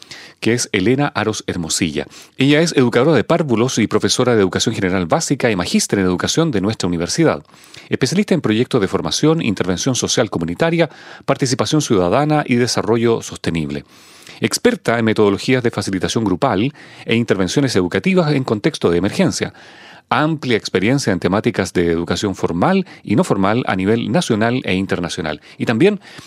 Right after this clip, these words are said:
en el desarrollo de documentos y materiales pedagógicos. Actualmente se desempeña como encargada técnica nacional de vinculación con establecimientos educacionales de la Fundación Hogar de Cristo. Elena, bienvenida a Alma Mater.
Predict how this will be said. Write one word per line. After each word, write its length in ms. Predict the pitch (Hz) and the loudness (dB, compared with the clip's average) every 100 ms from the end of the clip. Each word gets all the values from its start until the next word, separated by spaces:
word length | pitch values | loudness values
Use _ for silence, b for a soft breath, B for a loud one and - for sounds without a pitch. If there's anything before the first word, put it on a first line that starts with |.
| B | B
en 100 | 135 | 0
el 80 | 131 | 2
desarrollo 460 | 110 - 110 127 101 | 2 0 0 2 4
de 60 | |
documentos 520 | 92 92 127 175 165 | 2 2 0 0 -2
y 80 | - | -2
materiales 400 | 98 92 95 98 | -2 0 0 -2
pedagógicos. 640 | - 90 147 - 76 - - B B B B | 0 2 2 -2 -12 -16 -20 B B B B
Actualmente 640 | - - 135 127 156 180 196 | -6 0 2 2 2 2 0
se 140 | - 104 | 2 0
desempeña 440 | 92 87 127 131 | 0 0 0 0
como 160 | 110 104 | 0 -2
encargada 560 | 87 110 170 170 170 | 0 0 2 2 0
técnica 520 | - 160 156 156 147 127 | 0 -2 0 -2 0 -2
nacional 680 | 101 - 87 139 156 160 | -2 -2 0 0 0 -2
de 180 | 104 90 | -4 -6
vinculación 600 | 87 87 101 95 - 185 | -4 -2 -2 0 0 0
con 120 | 175 | 0
establecimientos 540 | 104 95 87 101 123 123 | -2 -2 -2 -2 -4 -2
educacionales 560 | 92 92 104 151 160 - B B B | -4 -4 -4 -2 -4 -8 B B B
de 120 | 180 | 0
la 80 | 175 | 2
Fundación 560 | 120 95 - 123 120 - B B | 2 0 2 2 0 -4 B B
Hogar 460 | - 104 98 92 - | 0 2 2 -2 -4
de 160 | 98 113 | -4 -4
Cristo. 400 | - 80 - - - B | -4 -8 -10 -20 -20 B
Elena, 360 | - 117 170 175 - B B B | -2 0 2 0 -6 B B B
bienvenida 640 | 95 151 139 156 151 147 | 2 4 4 4 4 2
a 140 | - 107 | 0 0
Alma 200 | 113 98 | 2 0
Mater. 300 | 85 73 - | 0 -4 -10